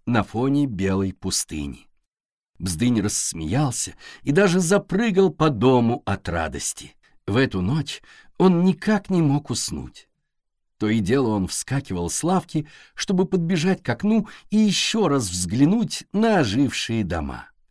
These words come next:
С тех пор это вошло у него в привычку, и он взял за правило хотя бы раз в неделю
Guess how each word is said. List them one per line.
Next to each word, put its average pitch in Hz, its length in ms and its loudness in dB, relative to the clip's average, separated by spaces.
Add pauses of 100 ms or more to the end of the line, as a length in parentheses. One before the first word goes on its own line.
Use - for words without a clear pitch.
(240)
С - 120 -10
тех - 220 -10
пор 185 320 -4 (460)
это 220 240 4
вошло 214 360 0
у 214 100 4
него 196 240 2
в 190 100 -10
привычку, 98 640 -2 (360)
и 107 100 0
он 131 220 4
взял 110 380 0
за 151 180 -4
правило 165 560 2
хотя 190 320 -4
бы 170 140 0
раз 170 320 0
в 95 40 -6
неделю 180 540 0